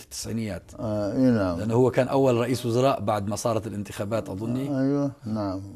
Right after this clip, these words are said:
Speaker 1: أو ثاني، ربما ثاني.
Speaker 2: لا، هو الأول.
Speaker 1: نعم.
Speaker 2: وتحمل شدة بالغة حقيقة
Speaker 1: مم.
Speaker 2: لا ينكر، وامتص كل ما ح-، حوله
Speaker 1: مم.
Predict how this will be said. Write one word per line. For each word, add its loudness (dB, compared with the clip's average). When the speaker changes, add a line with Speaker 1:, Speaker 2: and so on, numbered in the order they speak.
Speaker 1:
أو -4
ثاني، 2
ربما -6
ثاني. -6
Speaker 2:
لا، 4
هو 0
الأول. 0
Speaker 1:
نعم. -12
Speaker 2:
وتحمل -4
شدة -6
بالغة -2
حقيقة -10
Speaker 1:
مم. -6
Speaker 2:
لا 6
ينكر، -2
وامتص -4
كل 2
ما 0
ح-، -6
حوله 4
Speaker 1:
مم. -10